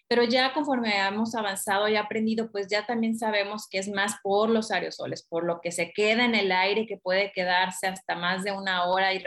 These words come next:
artículos que mencionan que hasta cuatro, entonces,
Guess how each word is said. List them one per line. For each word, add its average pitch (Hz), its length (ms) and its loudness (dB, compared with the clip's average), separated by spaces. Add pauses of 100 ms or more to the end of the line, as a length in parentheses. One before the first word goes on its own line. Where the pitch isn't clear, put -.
artículos 185 540 -4
que 180 100 -10
mencionan 175 480 -4
que 175 120 -4
hasta - 260 -10
cuatro, 175 320 0
entonces, 190 640 -4